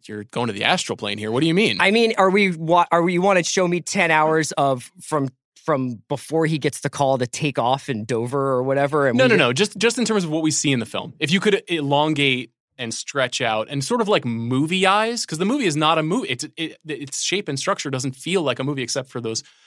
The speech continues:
Speaker 1: moments that Quentin's talking
Speaker 2: It
Speaker 1: about.
Speaker 2: would, it would be River Rat. I, I think that the, the,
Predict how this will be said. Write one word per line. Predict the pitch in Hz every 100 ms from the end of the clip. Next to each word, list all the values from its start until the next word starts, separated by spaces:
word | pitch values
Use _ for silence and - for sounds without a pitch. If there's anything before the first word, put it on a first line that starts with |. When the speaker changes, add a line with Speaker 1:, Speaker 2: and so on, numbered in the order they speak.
| _ -
Speaker 1:
moments | 165 151
that | 135
Quentin's | 139 123
talking | 175 175 156
Speaker 2:
It | 127
Speaker 1:
about. | 113
Speaker 2:
would, | 196 196
it |
would | 196
be | 175
River | 131 107
Rat. | 117 117
I, | 165 175
I | 180
think | 160 180
that | 160 143 127 -
the, | 156 131 -
the, | 139 131 127 123